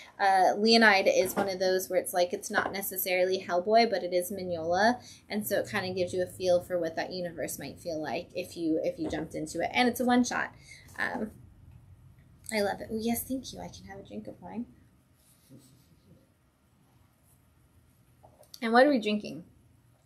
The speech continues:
It says Volde. It's a Cab Sav.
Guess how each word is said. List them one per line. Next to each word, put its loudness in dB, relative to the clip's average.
It -2
says 2
Volde. 8
It's -2
a -6
Cab 0
Sav. 2